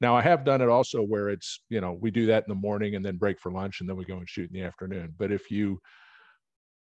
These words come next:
too many people have been to the range with their significant other or their friend or their buddies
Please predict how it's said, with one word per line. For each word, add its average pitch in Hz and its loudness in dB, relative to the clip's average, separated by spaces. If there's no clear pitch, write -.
too 185 6
many 180 4
people 143 6
have 113 2
been 131 0
to - -14
the 101 0
range 113 -2
with 107 -2
their 92 -2
significant 113 2
other 107 4
or 104 -2
their 92 -2
friend 101 -4
or 95 0
their 87 -4
buddies 92 2